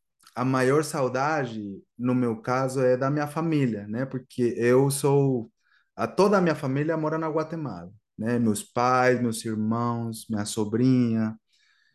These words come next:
É, então, essa coisa da família é, é a, a questão mais forte de todas, né? Tanto que hoje eu vim pra Guatemala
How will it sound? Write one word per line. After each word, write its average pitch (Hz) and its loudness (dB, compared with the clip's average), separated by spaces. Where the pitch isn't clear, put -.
É, 104 -4
então, 120 2
essa 127 2
coisa 131 2
da 107 -4
família 113 0
é, 110 0
é - 2
a, 123 0
a 117 -4
questão 123 -2
mais 135 0
forte 123 2
de 120 -14
todas, 104 -4
né? 110 -6
Tanto 123 0
que 139 2
hoje 135 6
eu 123 4
vim 143 2
pra 147 -4
Guatemala 113 -4